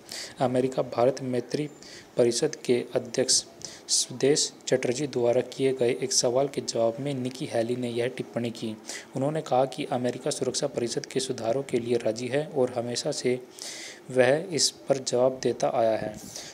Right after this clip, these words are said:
तो मतलब ये है कि अमेरिका, जो कि directly तो कह रहा है कि हम इन-, इंडिया के sport में हैं,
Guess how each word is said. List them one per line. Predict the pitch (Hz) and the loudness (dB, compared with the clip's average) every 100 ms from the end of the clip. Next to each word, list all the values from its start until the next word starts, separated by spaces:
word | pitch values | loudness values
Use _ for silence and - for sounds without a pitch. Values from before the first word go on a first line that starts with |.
| - | 0
तो | 151 | 2
मतलब | 143 160 139 | 2 -2 -2
ये | 131 151 | -2 -4
है | 117 120 139 | 0 0 0
कि | - 143 147 160 - | -4 -6 -4 -4 -4
अमेरिका, | 127 127 123 131 143 151 151 - - - - | -2 0 -2 2 4 4 0 -12 -12 -14 -2
जो | 139 | 0
कि | 135 - 160 | 2 0 -2
directly | 120 117 120 139 - 165 175 | 2 4 4 4 0 0 0
तो | 170 | -2
कह | - 139 | 0 2
रहा | 151 | 2
है | 151 | 0
कि | 151 | 0
हम | 139 143 | 0 0
इन-, | 143 151 139 - - - | -4 -8 -14 -18 -10 -2
इंडिया | 131 143 | 4 4
के | - | 2
sport | - 131 117 117 | 2 4 6 4
में | 113 | -2
हैं, | 107 | -4